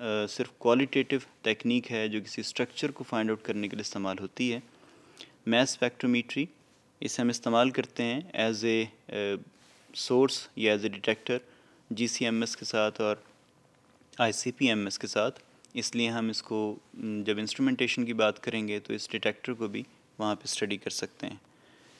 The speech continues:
Particularly हम यूवी और आईआर स्पेक्ट्रोस्कोपी को अगले मॉड्यूल्स के अंदर डिटेल के साथ डिस्कस कर रहे होंगे।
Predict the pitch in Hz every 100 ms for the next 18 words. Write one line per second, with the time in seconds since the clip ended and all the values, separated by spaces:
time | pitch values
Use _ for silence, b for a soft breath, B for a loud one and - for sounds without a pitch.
0 | b b b _ - 131 143 143 139 131
1 | 131 120 117 131 131 131 120 127 131 139
2 | - - 127 - 147 - 123 - 123 -
3 | 104 101 - _ _ 117 107 117 113 110
4 | 127 - 110 101 101 120 - - 113 107
5 | 113 107 - 104 98 101 - 104 - 104
6 | 98 95 95 98